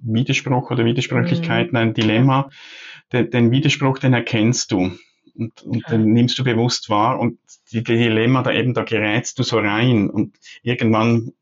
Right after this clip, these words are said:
Speaker 1: kommt wie das Erwachen und, <gasps> was, was ist jetzt los? Ähm,
Speaker 2: Mhm.
Speaker 1: ich, ich bin da eben eingeklemmt oder fühle mich eingeklemmt.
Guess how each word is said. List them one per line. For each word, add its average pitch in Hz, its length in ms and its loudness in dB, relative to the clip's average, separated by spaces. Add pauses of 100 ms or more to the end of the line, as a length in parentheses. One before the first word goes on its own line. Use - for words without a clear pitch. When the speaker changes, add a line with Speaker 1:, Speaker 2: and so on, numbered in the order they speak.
Speaker 1:
kommt 110 300 -4
wie 113 100 0
das 117 180 -2
Erwachen 104 580 0
und, - 80 -8
<gasps> 185 500 -2 (100)
was, 113 160 -2
was 104 180 -4
ist 113 180 -2
jetzt 113 180 -6
los? 110 420 2
Ähm, 104 320 2
Speaker 2:
Mhm. 110 220 -4
Speaker 1:
ich, - 160 -12
ich - 160 -20
bin 107 180 0
da 110 100 0
eben 110 200 -4
eingeklemmt 117 760 -2
oder 117 140 -4
fühle 123 320 0
mich 123 180 -2
eingeklemmt. 110 800 0